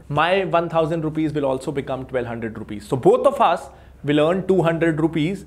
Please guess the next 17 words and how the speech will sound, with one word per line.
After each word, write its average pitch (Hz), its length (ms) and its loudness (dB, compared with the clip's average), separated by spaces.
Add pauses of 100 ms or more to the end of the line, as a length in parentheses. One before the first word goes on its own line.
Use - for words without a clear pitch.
if 143 160 -4
the 151 80 -4
stock 151 340 -2
price 147 260 0
goes 135 280 0
up 127 180 -4
by 170 140 -4
twenty 131 340 -6
percent, - 500 -14
because 208 500 2 (360)
we 147 240 0
are 175 300 2
earning 170 520 0
on 151 200 -4
the - 180 -4
amount 143 440 -2
invested, 120 680 -6